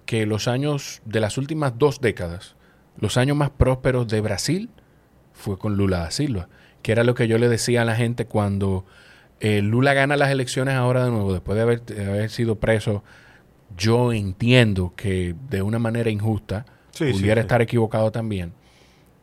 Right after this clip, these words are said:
Speaker 1: Eh, vean, hay un documental, lo voy a buscar, está en Netflix, para recomendarlo también. Eh, yo le decía a la gente, pero yo entiendo la referencia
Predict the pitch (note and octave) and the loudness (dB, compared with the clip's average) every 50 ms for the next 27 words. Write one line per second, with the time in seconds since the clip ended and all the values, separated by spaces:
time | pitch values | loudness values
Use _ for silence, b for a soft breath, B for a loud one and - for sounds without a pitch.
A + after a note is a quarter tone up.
0 | _ _ _ _ _ _ _ _ - A2+ A#2 A#2 A2+ A2 A2+ A2+ A2+ A2 G#2+ G#2+ | _ _ _ _ _ _ _ _ -4 -2 0 2 2 2 2 2 2 2 2 2
1 | G#2 G2+ G2+ G2 F#2+ G2+ G2 A#2 B2+ C3+ C#3 C#3 C#3 C3 B2+ A#2+ A2+ G#2 - - | 2 0 0 -2 -4 -2 0 0 2 2 2 0 0 0 -2 -2 -4 -4 -6 -4
2 | G2+ G#2+ A2+ A#2 A#2+ B2 - C3 A#2+ A2+ G#2 G2+ - G#2 F#2+ F#2+ F#2+ F#2+ G#2 A2 | -4 -2 -2 0 0 0 0 0 -2 -2 -2 -2 -2 -2 -2 0 0 2 2 0
3 | A2+ A2 A2 - - G2 F2 E2+ - A2 A2 A2 G2+ G2 F#2+ F2+ - - F2 - | 0 -2 -4 -6 -6 -6 -6 -4 -4 -4 -4 -2 -2 -4 -6 -6 -8 -12 -12 -12
4 | - - b b b b b b F#2+ F2 F2+ F#2 - G2 F#2+ F#2 F#2 F#2+ F#2+ G#2 | -14 -20 b b b b b b -8 -8 -6 -6 -4 -4 -2 -2 0 -2 -2 -2
5 | G2+ A2 G2+ F2+ F2 F2 E2 E2 D#2+ b b b b b b b b b b b | -2 -2 -2 -4 -2 -4 -6 -8 -10 b b b b b b b b b b b
6 | b b _ _ - - A#2 A#2 A2+ A2+ A2 A2 G#2+ G#2+ G#2+ G#2 G#2 G2+ G2+ G2+ | b b _ _ -4 0 2 2 4 4 4 2 4 2 2 2 2 2 0 -2
7 | G2 - _ _ _ - A#2+ - C3 C3+ D3 D3 C#3+ B2+ C3+ C3+ B2+ B2 B2 A#2 | -4 -8 _ _ _ -14 -4 0 0 2 2 2 0 0 0 0 0 0 0 -2
8 | A2+ A2 - A#2 A2+ A2 G#2+ G2+ G2 - - _ - G#2+ - A#2+ C3 D3+ D#3+ D3+ | -4 -4 -4 -2 -2 0 -2 -2 -6 -10 -18 _ -18 -8 -2 0 2 2 0 0
9 | D#3 D3+ D3 D3 C#3+ D3 C#3+ C#3 B2+ A#2 C3 A#2+ - - A#2 A#2 C3+ C#3 - E3 | -2 0 0 2 2 4 4 4 4 2 0 -2 -2 -2 -2 -2 -2 -2 0 0
10 | D3+ C#3 B2+ | 0 0 0